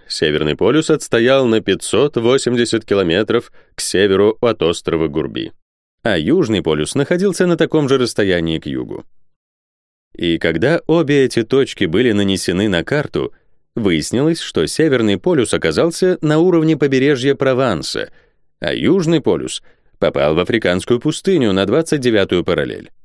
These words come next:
Мог ли Прокофьев и сейчас отстаивать свою новую теорию? Действительно ли отделился какой-то большой осколок от земли. Утверждать это со всей решительностью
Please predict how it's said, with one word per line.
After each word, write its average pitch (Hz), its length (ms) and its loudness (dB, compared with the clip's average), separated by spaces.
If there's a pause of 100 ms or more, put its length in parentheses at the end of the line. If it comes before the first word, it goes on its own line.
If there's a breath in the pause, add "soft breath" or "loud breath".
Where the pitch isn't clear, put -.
(920)
Мог 135 380 0
ли 185 140 2
Прокофьев 139 800 0
и 151 140 2
сейчас 143 500 -2
отстаивать 90 540 0
свою 90 260 0
новую 82 380 0
теорию? 80 500 -4 (1000)
Действительно 104 640 0
ли 73 260 0
отделился 135 680 0
какой-то 113 340 0
большой 113 360 2
осколок 113 480 0
от 143 120 0
земли. 101 460 -4 (840)
Утверждать 101 800 0
это 143 260 2
со 127 180 -2
всей 139 200 2
решительностью 104 1040 -2